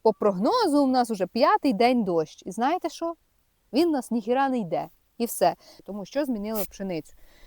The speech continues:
В цьому році ми вносили, е, рідкі добрива, рідкий азот на нашу пшеницю. По-перше, вже був, хоча ми хотіли сульфат амонію,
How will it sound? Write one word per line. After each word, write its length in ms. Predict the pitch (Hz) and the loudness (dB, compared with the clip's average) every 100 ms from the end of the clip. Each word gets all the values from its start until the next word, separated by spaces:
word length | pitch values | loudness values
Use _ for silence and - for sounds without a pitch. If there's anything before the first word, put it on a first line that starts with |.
| - _ | -20 _
В 40 | |
цьому 260 | - 285 220 | 0 2 2
році 300 | 254 320 285 | 0 0 -2
ми 100 | 202 | -4
вносили, 680 | 202 233 277 - 233 214 208 - _ _ | -4 -4 -4 -4 -4 -4 -6 -10 _ _
е, 380 | 202 175 175 170 | -8 -4 -4 -2
рідкі 460 | 233 - - 269 | -4 -4 -2 -2
добрива, 460 | 226 220 185 170 170 | 0 0 0 -2 -2
рідкий 380 | 190 - 277 285 | -6 -4 -2 -2
азот 400 | 196 196 254 - | -2 0 0 -2
на 380 | 185 202 214 208 | -4 -2 0 -2
нашу 320 | 185 190 202 185 | -6 -10 -10 -12
пшеницю. 500 | - 180 160 - - _ - - _ | -12 -10 -10 -12 -20 _ -20 -20 _
По-перше, 500 | 226 220 226 - 185 | -4 4 4 4 -4
вже 320 | 170 175 254 | -4 2 2
був, 400 | 220 196 220 196 202 - | 2 0 -2 -2 -8 -8
хоча 420 | - 214 - 240 | -4 -2 2 0
ми 100 | 226 | 0
хотіли 360 | 214 - 233 | -4 0 0
сульфат 380 | 190 190 202 180 | 0 -2 -2 -2
амонію, 480 | 170 233 403 381 370 | -2 0 0 0 -2